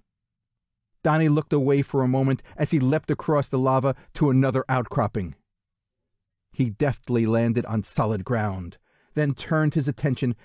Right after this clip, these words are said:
back to the battle. The electric arcs around the golem had dissipated, the huge creature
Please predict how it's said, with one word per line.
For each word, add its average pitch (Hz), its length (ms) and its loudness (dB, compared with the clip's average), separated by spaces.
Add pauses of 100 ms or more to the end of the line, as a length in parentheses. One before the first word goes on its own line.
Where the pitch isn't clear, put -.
(140)
back - 320 -6 (120)
to - 100 0
the 107 120 -2
battle. 92 420 -6 (1300)
The 131 80 -2
electric 139 400 -4 (100)
arcs 120 320 -4
around 117 360 -2
the 107 80 -2
golem 110 480 0
had 98 420 -10
dissipated, 104 680 -8 (580)
the 127 100 2
huge 147 360 0
creature 143 420 0